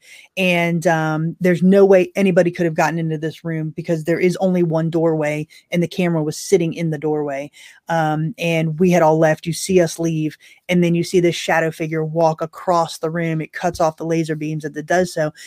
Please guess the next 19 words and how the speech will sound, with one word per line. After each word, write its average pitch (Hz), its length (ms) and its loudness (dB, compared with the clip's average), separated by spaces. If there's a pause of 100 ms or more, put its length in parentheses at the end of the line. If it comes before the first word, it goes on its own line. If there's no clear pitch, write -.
(240)
And 185 400 2
so 180 400 6
that 202 400 2
is 190 420 4
energy 190 320 0
manifestation. 160 800 -6
And 170 100 -12
so 165 160 0 (480)
you, 185 280 -2
it 190 180 -4
does 202 240 6
take 190 220 -2
a 180 40 4
lot 170 200 2
of - 80 -2
energy 160 340 -6
to 156 100 -8
do 151 200 -4
that. 151 280 -4